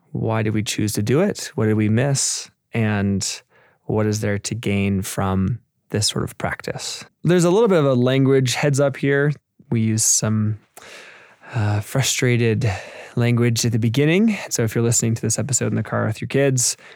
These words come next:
maybe pause and come back later. We don't get foul, foul, but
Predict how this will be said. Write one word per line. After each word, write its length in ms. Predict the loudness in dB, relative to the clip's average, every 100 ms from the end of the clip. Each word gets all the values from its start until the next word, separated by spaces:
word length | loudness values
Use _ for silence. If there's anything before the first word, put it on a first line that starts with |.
| _ _
maybe 420 | -2 0 0 0 -4 _ _ _ -4
pause 480 | 0 2 2 2
and 120 | 0 0
come 140 | 0
back 200 | 0 0
later. 300 | 0 0 0
We 60 | 0
don't 120 | 2
get 220 | 2 0 _ _ _ -20 _ _ _
foul, 340 | -2 0 2 2
foul, 520 | 0 0 0 0 -2
but 220 | 0 -2